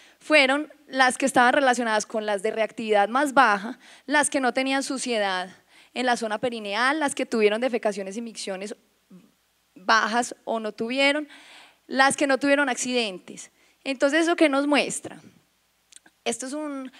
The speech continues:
eh, modelo de la, es el rela-, modelo de relación humano-animal de un investigador de Australia, y él nos dice, vea, las actitudes y el comportamiento del vaquero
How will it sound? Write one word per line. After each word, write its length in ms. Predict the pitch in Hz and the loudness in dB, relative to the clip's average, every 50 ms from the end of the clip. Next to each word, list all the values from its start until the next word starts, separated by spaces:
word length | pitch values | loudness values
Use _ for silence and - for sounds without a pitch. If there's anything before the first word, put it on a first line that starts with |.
| - - _ - | -20 -20 _ -8
eh, 580 | - 254 247 247 240 240 240 233 233 233 - - | -4 -2 0 0 0 0 0 0 -2 -2 -4 -4
modelo 640 | 247 254 262 262 254 254 240 233 226 240 240 247 240 - _ _ _ _ _ _ - | -2 0 0 2 2 2 2 2 0 -2 -4 -6 -8 -12 _ _ _ _ _ _ -4
de 160 | 214 233 240 | 0 0 2
la, 100 | 233 226 | 2 2
es 200 | - 233 226 - | 2 0 2 2
el 100 | 277 285 | 2 2
rela-, 260 | 285 269 247 220 - | 2 0 -2 -2 -2
modelo 300 | 214 226 214 208 202 214 | -2 0 0 2 2 2
de 100 | 240 262 | 0 0
relación 360 | 254 240 220 208 196 - 196 | 0 -2 -2 -2 -2 -4 -6
humano-animal 640 | 196 202 226 233 240 233 220 202 190 180 180 180 - _ _ - - _ _ _ | -6 -4 -4 -4 -4 -6 -6 -6 -6 -8 -8 -10 -12 _ _ -20 -20 _ _ _
de 280 | 202 220 220 220 220 | _ -4 -2 -2 -2
un 240 | 226 233 240 240 - - | -4 -4 -6 -8 -10 -12
investigador 800 | 247 247 226 220 - - 202 202 196 185 185 180 175 175 - - _ _ _ _ _ _ | -12 -12 -12 -12 -14 -12 -8 -6 -4 -2 -2 -4 -4 -6 -10 -18 _ _ _ _ _ _
de 520 | - - 220 220 220 220 220 - - _ _ - | -14 -8 -8 -6 -6 -6 -8 -10 -12 _ _ 0
Australia, 600 | 247 247 240 - - 240 226 208 208 214 233 - _ _ _ _ _ _ _ _ _ _ - | 0 0 0 0 2 2 2 2 2 -2 -6 -12 _ _ _ _ _ _ _ _ _ _ 0
y 100 | 277 285 | 2 2
él 120 | 277 277 | 4 4
nos 140 | 302 320 302 | 4 0 0
dice, 300 | 311 285 233 - - 214 | 0 -2 -2 0 0 0
vea, 240 | 202 180 180 - - _ _ - | 0 -2 -4 -6 -10 _ _ -4
las 220 | 277 302 320 302 | 0 2 4 4
actitudes 880 | 330 320 - - 320 311 311 - 320 311 302 302 339 403 427 - - - - | 4 2 0 0 -2 -2 -2 0 0 0 2 2 2 0 0 -2 -4 -6 -4
y 80 | 294 | 0
el 120 | 302 294 - | 0 0 0
comportamiento 720 | 285 262 247 247 240 262 247 240 240 233 233 233 - 285 | -2 -2 -4 -4 -4 -4 -4 -4 -6 -8 -10 -6 -4 -2
del 140 | 302 294 | -2 -2
vaquero 500 | 269 262 247 - 233 208 190 185 185 196 | -2 -6 -6 -2 -2 -2 -2 -2 -4 -10